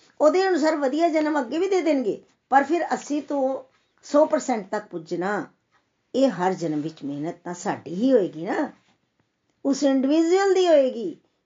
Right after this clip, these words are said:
ਪ੍ਰਸ਼ਨ ਇਹ ਉੱਠਦਾ ਹੈ ਕਿ ਇਸੇ ਜਨਮ 'ਚ ਮਿਹਨਤ ਕਰਨੀ ਹੈ ਜਾਂ ਹੋਰ ਵੀ ਮੌਕੇ ਲੈਣੇ ਨੇ? ਇਸ ਚੈਪਟਰ ਵਿੱਚ ਪ੍ਰਭੂ ਸਮਝਾ ਰਹੇ ਹਨ ਕਿ ਇਸੇ ਵਾਰ ਮਿਹਨਤ ਕਰ ਲਓ।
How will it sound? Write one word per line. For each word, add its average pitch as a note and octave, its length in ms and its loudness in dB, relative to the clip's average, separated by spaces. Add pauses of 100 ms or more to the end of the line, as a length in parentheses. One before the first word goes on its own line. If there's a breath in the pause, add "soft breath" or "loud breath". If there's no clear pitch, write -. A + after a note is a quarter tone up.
(160)
ਪ੍ਰਸ਼ਨ G3+ 380 -10
ਇਹ F#3+ 100 -4
ਉੱਠਦਾ E3+ 320 0
ਹੈ B3+ 280 4
ਕਿ E4+ 460 0 (540)
ਇਸੇ F4 360 0
ਜਨਮ F#4 320 2
'ਚ F4 60 -4
ਮਿਹਨਤ F4 320 0
ਕਰਨੀ E4 380 0
ਹੈ G4+ 80 -6
ਜਾਂ G#4 140 2
ਹੋਰ D#4+ 180 4
ਵੀ D4 100 -4
ਮੌਕੇ D#4 320 0
ਲੈਣੇ A#3+ 300 -2
ਨੇ? G3 160 -10 (920)
ਇਸ C#4+ 180 0
ਚੈਪਟਰ - 300 -2
ਵਿੱਚ G#3 200 -8
ਪ੍ਰਭੂ F#3+ 320 -8
ਸਮਝਾ F#3+ 520 0
ਰਹੇ A#3+ 200 4
ਹਨ G3 240 -6
ਕਿ - 340 -10
ਇਸੇ F4 240 -4
ਵਾਰ F#4 200 4
ਮਿਹਨਤ G#3+ 320 -4
ਕਰ D3+ 200 -12
ਲਓ। D3 160 -16